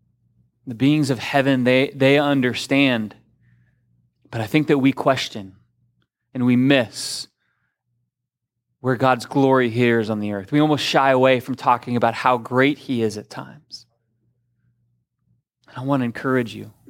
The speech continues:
see it the way that it really is. Everywhere you look, you will see the majesty of God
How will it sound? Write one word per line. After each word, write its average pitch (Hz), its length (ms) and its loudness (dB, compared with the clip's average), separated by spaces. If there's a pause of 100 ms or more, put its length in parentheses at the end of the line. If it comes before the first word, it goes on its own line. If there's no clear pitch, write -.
(1000)
see - 320 2
it 147 100 0
the 147 80 0
way 127 160 4
that 113 160 2
it 117 100 -4
really 101 340 -6
is. - 420 -18 (2750)
Everywhere 156 400 2
you 147 200 2
look, 135 440 2 (760)
you 147 160 0
will 151 120 -2
see - 200 -2
the 127 120 0
majesty 127 760 0
of 107 140 -4
God 117 420 0